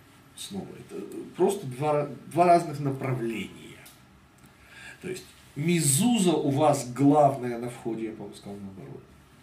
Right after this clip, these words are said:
Мезуза у вас справа на входе. А следовательно, Ханукия у вас на входе второстепенно.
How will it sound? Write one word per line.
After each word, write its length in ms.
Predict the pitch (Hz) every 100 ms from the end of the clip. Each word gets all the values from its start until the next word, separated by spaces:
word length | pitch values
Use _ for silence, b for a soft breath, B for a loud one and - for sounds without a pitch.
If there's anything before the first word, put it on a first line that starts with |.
| B B -
Мезуза 400 | - 131 170 156
у 60 | 131
вас 180 | 131 -
справа 460 | - 135 135 123
на 80 | -
входе. 340 | - - - - - _ _ _ _ _ _ - - - B B B
А 100 | 110
следовательно, 720 | - - 131 131 - - -
Ханукия 560 | - 120 131 151 208 262
у 100 | 139
вас 320 | 117 123 - - -
на 140 | 123
входе 460 | 127 - 113 95 - - - -
второстепенно. 760 | - 185 - 185 - 147 131